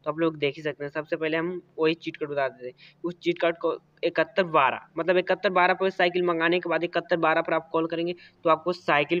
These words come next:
कुछ गजब सा चलने लगेगा, आप लोग देख ही सकते हो। ओ भाई कितना खतरनाक हो गया यार, आप लोग देख ही सकते हैं cheat code में, एकदम real बता रहे हैं यार, मतलब हवा में उड़ने लगा साइकिल,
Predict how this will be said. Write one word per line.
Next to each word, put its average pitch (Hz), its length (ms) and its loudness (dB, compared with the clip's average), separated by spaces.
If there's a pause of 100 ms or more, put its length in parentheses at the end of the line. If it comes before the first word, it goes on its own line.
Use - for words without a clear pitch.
कुछ - 300 -8
गजब 160 320 4
सा 170 160 2
चलने 127 260 -4
लगेगा, 117 360 -12 (320)
आप 151 140 -4
लोग 156 180 2
देख 151 200 0
ही 165 60 -8
सकते 135 280 -10
हो। 131 80 -10 (640)
ओ 208 280 6
भाई 196 440 4
कितना 240 400 0
खतरनाक 233 600 6
हो 226 140 4
गया 226 140 6
यार, 233 320 6 (960)
आप 180 100 -2
लोग 208 180 2
देख 180 220 4
ही 196 140 -10
सकते 165 240 -2
हैं 160 80 -2
cheat 160 160 -10
code 135 180 -8
में, 143 80 -6
एकदम 196 200 0
real 202 320 4
बता 170 300 2
रहे 170 120 0
हैं 196 60 0
यार, 151 160 -2 (540)
मतलब 202 280 4
हवा 196 260 8
में 220 80 4
उड़ने 196 260 6
लगा 143 200 4
साइकिल, 123 400 -8